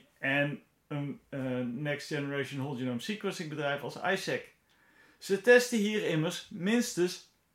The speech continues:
vijfhonderdduizend posities. Wanneer het echter gaat over D N A-onderzoeken met betrekking tot vaderschap,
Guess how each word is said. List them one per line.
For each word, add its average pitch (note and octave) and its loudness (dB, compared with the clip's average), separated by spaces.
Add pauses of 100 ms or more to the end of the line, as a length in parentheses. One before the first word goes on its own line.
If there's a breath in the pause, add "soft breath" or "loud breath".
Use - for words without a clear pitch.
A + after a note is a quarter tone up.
(420)
vijfhonderdduizend D#3+ 2
posities. C4 -2 (1400 soft breath)
Wanneer D3 0
het D3+ -4
echter D3+ -4
gaat C#3 0
over C3 -2
D - -14
N C#3 2
A-onderzoeken B2+ 0
met C3+ -4
betrekking B2 -14
tot G#2+ -14
vaderschap, B3+ 2